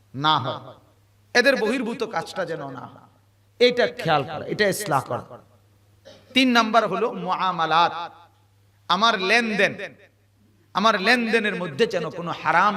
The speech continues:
কাজ না হয়। জমি বেচতে গিয়ে, জমি কিনতে গিয়ে, দোকানদারি ব্যবসা করতে গিয়ে, মাল কিনতে গিয়ে, মাল দিতে গিয়ে আমার মধ্যে যেন কোনো হারামের লেনদেন না হয়,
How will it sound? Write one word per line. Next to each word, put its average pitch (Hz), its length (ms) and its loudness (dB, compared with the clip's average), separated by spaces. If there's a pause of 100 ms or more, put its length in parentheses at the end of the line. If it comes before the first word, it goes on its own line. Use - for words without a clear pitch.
(100)
কাজ 160 180 0 (520)
না 131 220 -6
হয়। 107 200 -10 (340)
জমি 233 260 4
বেচতে 202 400 0
গিয়ে, 165 240 -2 (500)
জমি 208 380 4
কিনতে 202 360 0
গিয়ে, 156 240 -4 (480)
দোকানদারি 208 560 2
ব্যবসা 180 340 -2
করতে 220 380 -4
গিয়ে, 170 220 0 (420)
মাল 208 320 4 (100)
কিনতে 220 380 -4
গিয়ে, 170 260 -6 (420)
মাল 208 320 4 (140)
দিতে 214 240 0
গিয়ে 180 260 0 (440)
আমার 214 360 4
মধ্যে 165 360 2
যেন 180 260 0
কোনো 190 300 -2
হারামের 262 640 4 (340)
লেনদেন 208 540 4 (520)
না 185 280 4
হয়, 170 220 0